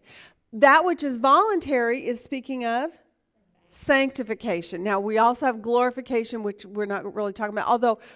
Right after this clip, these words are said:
we do see it, uh, brought up in here, do we not, in the book? Because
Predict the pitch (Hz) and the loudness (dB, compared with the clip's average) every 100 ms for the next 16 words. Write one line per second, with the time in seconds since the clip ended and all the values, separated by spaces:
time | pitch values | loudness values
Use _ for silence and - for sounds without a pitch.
0 | _ 226 247 247 294 - 294 349 403 254 | _ -4 -2 0 -2 -4 -2 0 2 0
1 | - 139 - - 220 202 226 226 214 247 | -4 -12 -6 2 2 2 2 4 6 4
2 | 359 262 214 196 185 202 190 196 190 208 | 4 0 -4 -6 -6 -6 -6 -4 -4 -4
3 | 277 254 247 233 349 277 247 240 | -4 -4 -4 -4 -4 -6 -6 -6